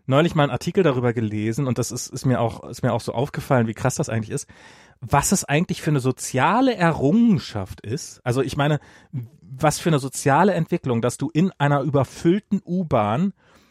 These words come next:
fünf Zentimeter neben einer anderen Person stehst oder sie sogar berührst und man sich komplett ignoriert, als ob die andere Person nicht existieren würde. Das muss man erstmal sozial hinkriegen. Sperr mal,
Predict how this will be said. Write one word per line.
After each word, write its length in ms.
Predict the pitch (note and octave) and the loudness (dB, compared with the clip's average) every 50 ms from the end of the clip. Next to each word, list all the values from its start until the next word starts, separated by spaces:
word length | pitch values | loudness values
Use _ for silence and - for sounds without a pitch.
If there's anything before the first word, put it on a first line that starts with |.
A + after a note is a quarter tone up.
| _ _ _ - | _ _ _ -14
fünf 520 | - - - - - G#3+ A3+ C4 - - | -12 -10 -4 2 4 4 4 4 2 -2
Zentimeter 680 | - - G#3 G3+ - G3 E3+ D#3+ D#3 D#3+ - C#3+ A#2+ | -2 0 2 2 2 4 4 4 4 2 2 2 2
neben 320 | A#2 A#2+ C3+ D#3 F#3+ G3 F3+ | 2 4 4 4 4 2 2
einer 240 | D3 D3+ D#3 D3 - | 2 2 2 2 2
anderen 220 | C#3 D3+ D#3 D#3+ | 2 0 0 0
Person 500 | - - D3 C3 A#2+ A#2+ B2+ C#3 D#3 E3 | 0 -2 -2 -2 0 -2 -2 0 -2 -2
stehst 680 | - - - - F2 F2 G#2 E3 - - - - - _ _ _ _ - | -4 -6 -8 -8 -6 -6 -6 -6 -8 -12 -18 -20 -20 _ _ _ _ 0
oder 220 | C#3 C3+ C#3+ C3 | 4 4 4 4
sie 100 | B2+ C3+ | 4 0
sogar 280 | C3 C3 - B2+ A#2+ A2+ | 0 0 2 2 2 0
berührst 500 | A#2 - - B2 C#3 F3 F3 - - _ - - - - - - | 0 -4 -4 -4 -2 -4 -4 -6 -12 _ -20 -20 -20 -14 -4 2
und 100 | D#3 D#3 | 4 4
man 120 | D#3 D#3 | 4 4
sich 200 | D3 D#3 - - | 4 0 -2 -4
komplett 680 | - - - B2+ - _ - - - B2+ C3 D3+ - | -4 -4 -4 -4 -4 _ -2 0 2 2 2 2 2
ignoriert, 540 | - C#3+ - C3+ B2 - - A#2 B2 B2 - | -2 -2 -2 0 0 0 0 0 -2 0 0
als 160 | A2+ - - G#2+ | -2 -4 -2 -4
ob 160 | - - _ | -10 -10 _
die 140 | - - G2+ | -14 -8 -6
andere 200 | G#2 G#2 G#2+ G#2 | -6 -4 -4 -4
Person 340 | - G#2+ G2+ F#2+ F#2 F#2+ F#2 | -4 -4 -4 -4 -4 -4 -6
nicht 100 | F#2+ - | -6 -8
existieren 540 | - - - G2+ F#2+ - - F2 F2 E2 - | -10 -12 -12 -12 -12 -10 -12 -12 -12 -12 -14
würde. 240 | E2+ F2+ F#2 F#2 - - | -16 -18 -18 -18 -4 0
Das 180 | C#3 C#3+ - F3+ | 0 2 2 2
muss 120 | D#3+ - | 2 2
man 80 | D3+ B2+ | 0 0
erstmal 240 | A#2+ A2 - A#2+ A2 | 0 0 -2 -2 -4
sozial 320 | G#2+ - - A2 G2 F#2+ | -4 -4 -4 -4 -4 -4
hinkriegen. 420 | G#2 F#2 F2+ - - F2 E2+ - - _ _ - - - - | -4 -8 -10 -12 -14 -16 -16 -16 -18 _ _ -20 -20 -20 -16
Sperr 320 | - - - - C#3 C#3+ D#3+ | -14 -6 0 2 4 4 4
mal, 380 | E3+ E3 D#3+ D#3+ D#3 D#3+ D3+ | 4 4 6 6 6 4 2